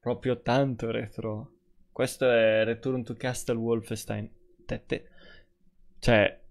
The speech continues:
parliamo di giochi vecchi. Ormai, non, non si può neanche più. Sì, tra l'altro, sì, questa, questa io non sapevo nemmeno ci fosse nel gioco, ma a quanto pare c'è.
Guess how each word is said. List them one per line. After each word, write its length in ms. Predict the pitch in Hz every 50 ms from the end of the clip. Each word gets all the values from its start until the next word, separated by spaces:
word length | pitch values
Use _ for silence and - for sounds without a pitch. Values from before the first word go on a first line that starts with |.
| - _ - - - - - - - - - 127 - - - - - - - - - - - - _
parliamo 440 | - - 131 127 120 135 143 143 147
di 100 | 143 135
giochi 280 | 117 135 131 - 151 127
vecchi. 680 | 104 123 127 127 - - _ - - 147 147 117 - - - - - _ - - - _ _ _ _ _ _ _ _ _ _ _ _ _ _ _ _ _ _ _ _ _ _ -
Ormai, 600 | - 123 117 110 117 113 107 104 101 98 104 101
non, 220 | 104 107 110 110 113
non 120 | 113 113
si 140 | 110 113 117
può 140 | 107 123 117
neanche 300 | 120 120 120 113 113 113
più. 120 | - -
Sì, 240 | - - - 123 110
tra 160 | - - 113
l'altro, 720 | 117 123 127 131 127 120 127 - 123 120 110 - - _ _ _ _ _ _ _ _
sì, 240 | - - - 147 139
questa, 340 | - 175 180 180 - 175 - - - - - - - - - -
questa 320 | - 151 156 - - 156
io 180 | 131 131 135 131
non 160 | 127 123 120
sapevo 360 | - 123 104 113 120 110 117
nemmeno 380 | 117 117 113 113 117 113 113 110
ci 80 | 117
fosse 300 | 113 117 113 107 - -
nel 180 | 117 113 113 113
gioco, 280 | 113 117 113 113 -
ma 80 | 113 110
a 40 | 110
quanto 300 | - - 117 113 - 113
pare 260 | - 123 117 113 110
c'è. 400 | 110 - - 92 95 107 127